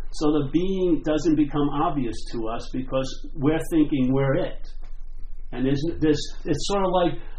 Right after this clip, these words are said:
the sheep, as long as the stubbornness of the identification of the sheep, it's gonna be very difficult for the message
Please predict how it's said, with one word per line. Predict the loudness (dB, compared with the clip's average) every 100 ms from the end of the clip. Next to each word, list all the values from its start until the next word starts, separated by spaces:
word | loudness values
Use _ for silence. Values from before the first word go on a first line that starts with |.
| -2
the | -2
sheep, | 0 -2 -2 -2 -4 -4 -2
as | 0 2
long | 4 4 2
as |
the | 0 -2 2
stubbornness | 4 6 4 4 2
of | 2 4
the | 4
identification | 4 4 4 2 2 2 2 0
of | 0
the |
sheep, | -2 -4 -2 -2
it's | 0
gonna | 2 4
be | 2
very | 4 6 6 6
difficult | 4 4 0 2 0 0 -4 -8 -2
for | 2 6
the | 6
message | 6 4 2 2